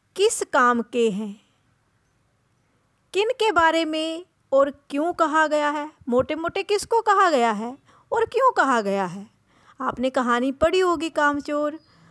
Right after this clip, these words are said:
कामचोर होता है जो काम नहीं करना चाहता है, ठीक है, जिसका काम में मन नहीं लगता है। अगर कोई घर का उसके कोई काम बताता है ना,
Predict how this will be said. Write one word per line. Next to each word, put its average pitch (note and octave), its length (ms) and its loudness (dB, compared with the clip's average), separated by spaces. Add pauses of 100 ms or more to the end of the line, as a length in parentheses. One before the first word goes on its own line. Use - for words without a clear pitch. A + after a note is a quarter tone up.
(360)
कामचोर C4 480 2
होता B3 320 -2
है D4+ 220 -2 (500)
जो F#4+ 420 0 (420)
काम C#4 320 2 (100)
नहीं B3 340 0
करना A3 380 -4
चाहता G#3+ 440 -6
है, G3+ 380 -4 (960)
ठीक A#3+ 260 -14
है, F4 280 -2 (320)
जिसका C4 320 -2
काम B3+ 260 0
में C#4+ 200 -6
मन D4 180 0
नहीं B3 320 0
लगता A3 400 -4
है। A#3+ 460 -6 (140)
अगर A#3+ 220 -2
कोई B3+ 200 2
घर A3 200 -2
का A#3 180 -4
उसके A#3+ 340 -4
कोई B3+ 180 -2
काम A3+ 340 2
बताता A#3+ 420 -4
है A4+ 160 2
ना, E4 160 -2